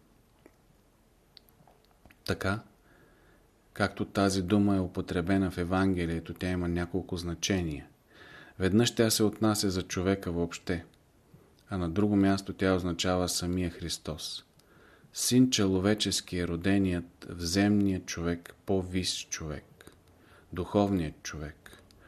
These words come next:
а Христос е син човечески за това,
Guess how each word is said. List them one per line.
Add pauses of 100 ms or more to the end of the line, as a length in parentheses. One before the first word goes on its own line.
(220)
а
Христос
е
син
човечески
за
това,